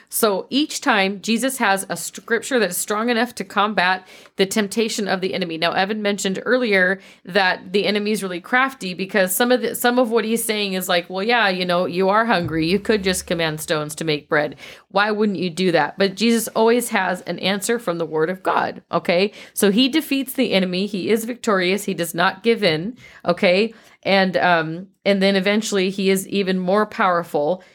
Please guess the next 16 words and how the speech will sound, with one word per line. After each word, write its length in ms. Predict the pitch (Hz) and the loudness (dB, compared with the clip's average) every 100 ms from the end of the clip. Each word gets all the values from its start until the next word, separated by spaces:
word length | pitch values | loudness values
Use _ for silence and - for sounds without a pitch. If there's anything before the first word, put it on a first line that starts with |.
| _ | _
because 500 | 180 180 185 180 180 | -2 2 4 2 0
verse, 340 | - 190 190 | 0 0 0
uh, 220 | 190 160 156 | 0 0 2
verse 240 | 202 196 | 0 0
fourteen 520 | - 202 - 254 262 | -2 -2 0 0 2
says, 400 | 254 262 262 262 - _ _ | 2 4 4 0 -6 _ _
"Jesus 340 | - 214 233 233 | -2 0 0 -2
returned 520 | 208 233 220 220 220 | -4 0 0 0 -2
to 180 | 247 233 | -4 -2
Galilee 840 | - 226 214 196 175 160 254 330 - | 0 2 2 0 0 0 0 -4 -4
in 100 | 185 | -2
the 80 | 190 | -2
power 320 | 196 196 196 | 0 2 2
of 80 | 175 | 0
the 80 | 185 | -4
Spirit, 580 | - 254 214 180 202 | -4 0 2 2 0